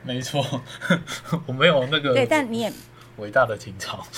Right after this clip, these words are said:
Speaker 2: 但你也没离开啊，
Speaker 1: 对。
Speaker 2: 说实在，你也没离开，即便你知道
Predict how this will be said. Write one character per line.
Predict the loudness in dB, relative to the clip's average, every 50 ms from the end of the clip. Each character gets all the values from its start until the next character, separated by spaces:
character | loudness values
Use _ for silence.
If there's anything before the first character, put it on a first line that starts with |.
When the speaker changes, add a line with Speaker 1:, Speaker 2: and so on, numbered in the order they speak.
| -10 -10 -4 -2 -2 -2 -2 -4 -10 -12 -12 -16 -16 -18 -18 -18 -20 -20 -20 -6 -2
Speaker 2:
但 | 0 0 2
你 | 0 0
也 | -2 -2
没 | -4 -4 -6 -6
离 | -8 -12
开 | -12 -10 -8 -6 -6 -6
啊， | -6 -8 -10 -12 -14 -16 -6 -2
Speaker 1:
对。 | 0 0 0
Speaker 2:
说 | 0 -2
实 | -4 -6 -10
在， | -8 -8 -8 -8 -8 -8
你 | -8 -6 -6
也 | -6
没 | -6 -8 -8 -8
离 | -10 -10
开， | -10 -8 -8 -8 -8 -8
即 | -10 -10 -10 -8
便 | -6 -4 -4 -4 -6 -8
你 | -12 -12 -12
知 | -12 -10 -6
道 | -2 -2 -2 -2 -2 -6